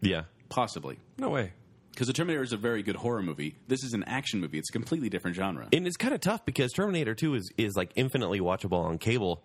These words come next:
Speaker 1: Probably more than Inception, but there's no way I'm going to kill Inception, erase Inception
Speaker 2: Maybe I would.
Speaker 1: over Terminator two. You probably would. Like, you've seen T two way more than Inception.
Speaker 2: That's true.
Speaker 1: I think you should take a side.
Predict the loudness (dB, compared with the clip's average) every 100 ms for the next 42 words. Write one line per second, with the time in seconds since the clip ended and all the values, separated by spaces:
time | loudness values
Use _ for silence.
0 | -14 -4 0 4 4 4 2 2 0 0
1 | 2 0 2 2 2 2 2 2 2 2
2 | 2 2 2 2 0 0 2 2 2 2
3 | 0 0 0 0 2 2 2 0 -2 0
4 | 0 2 0 -4 -8 -4 0 0 0 -2
5 | -8 -14 0 2 4 0 0 2 2 0
6 | 0 0 -2 -2 2 4 4 2 0 0
7 | 2 0 0 -2 0 2 2 0 2 0
8 | 2 2 2 0 0 0 0 0 0 0
9 | -4 -4 -8 -8 -2 -2 0 0 0 -2
10 | 0 0 0 2 2 2